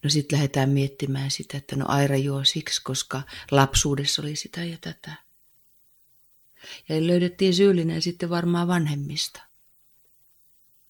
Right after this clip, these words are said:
No sekin hämmenti minua, että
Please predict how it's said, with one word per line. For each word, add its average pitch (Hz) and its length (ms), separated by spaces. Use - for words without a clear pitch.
No 151 60
sekin 214 340
hämmenti 120 560
minua, 117 340
että - 300